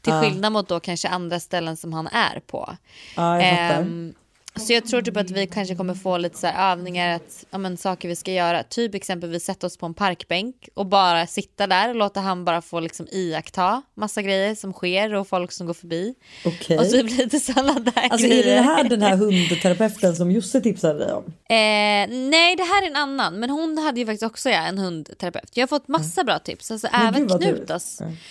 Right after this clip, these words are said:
Speaker 1: som du och jag har gått till, som, alltså, där du och jag har gått för så här healing. Även han tydligen gör ju såna här, äh, sessions med djur.
Speaker 2: Alltså, jag vill säga en sak. Jag har aldrig varit hos Knutas på en healing. Jag förstår att man tror det.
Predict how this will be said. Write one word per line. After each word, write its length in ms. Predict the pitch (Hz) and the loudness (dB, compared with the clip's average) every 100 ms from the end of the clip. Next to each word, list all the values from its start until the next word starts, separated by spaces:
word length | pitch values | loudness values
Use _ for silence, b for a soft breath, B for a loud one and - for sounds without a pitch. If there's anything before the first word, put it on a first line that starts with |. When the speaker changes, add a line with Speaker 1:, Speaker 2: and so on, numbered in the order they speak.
| B | B
Speaker 1:
som 240 | - 226 214 | -8 -6 -2
du 100 | 202 | 0
och 120 | 202 | 2
jag 100 | 262 | 4
har 140 | 285 | 4
gått 280 | 214 170 170 | 2 -2 -6
till, 340 | - 165 165 170 | -6 -6 -6 -8
som, 440 | - 175 165 165 | -2 0 0 -4
alltså, 200 | 190 190 | -6 -6
där 160 | 190 185 | -4 -4
du 160 | 180 | -2
och 100 | 175 | -2
jag 80 | 185 | 0
har 100 | 202 | 0
gått 220 | 196 175 - | 0 -6 -8
för 120 | 165 | -8
så 100 | 160 | -6
här 60 | |
healing. 480 | 196 285 - - - - | -2 -2 -4 -10 -18 -4
Även 320 | 220 214 247 | 0 0 0
han 400 | 254 311 349 233 175 - | -2 0 -2 -4 -8 -6
tydligen 480 | - 196 170 165 160 | -4 -4 -2 -4 -4
gör 200 | 160 156 | -4 -2
ju 80 | 151 | -2
såna 220 | 160 160 | -6 -8
här, 180 | 160 139 151 | -6 -4 -4
äh, 40 | 165 | -6
sessions 480 | - 160 - 151 - | -8 -8 -8 -10 -8
med 180 | 156 156 | -8 -6
djur. 400 | 151 - 147 175 _ | -8 -10 -12 -14 _
Speaker 2:
Alltså, 200 | 202 190 | 0 2
jag 180 | 202 214 | 4 4
vill 100 | 226 | 4
säga 180 | 208 208 | 4 4
en 80 | 202 | 4
sak. 280 | 180 175 - | 4 2 0
Jag 240 | 202 170 | 0 4
har 100 | 190 | 6
aldrig 280 | 226 220 196 | 6 6 4
varit 440 | 185 214 185 208 208 | 4 4 4 2 0
hos 140 | 180 | -4
Knutas 480 | - 185 180 160 151 | 0 0 2 -2 -2
på 120 | - | 0
en 80 | 165 | 2
healing. 360 | 175 156 160 185 | 2 2 2 4
Jag 160 | 202 | 4
förstår 380 | 220 - 277 262 | 4 2 4 4
att 140 | 254 | 4
man 180 | 196 185 | 2 0
tror 280 | 185 226 175 | 2 0 2
det. 240 | 156 - | 0 -2